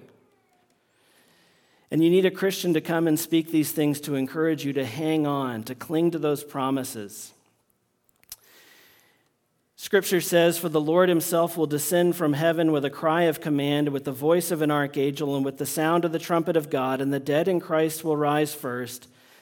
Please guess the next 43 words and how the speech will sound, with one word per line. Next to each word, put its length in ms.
Then 220
we 200
who 220
al-, 340
who 140
are 120
alive 480
or 120
who 120
are 120
left 440
will 100
be 120
caught 320
up 140
together 440
with 280
them 200
in 120
the 60
clouds 680
to 100
meet 300
the 80
Lord 280
in 120
the 160
air, 500
so 180
we 160
will 180
always 540
be 240
with 200
the 100
Lord. 440
Therefore, 640
encourage 760
one 180
another 460
with 220
these 280
words." 600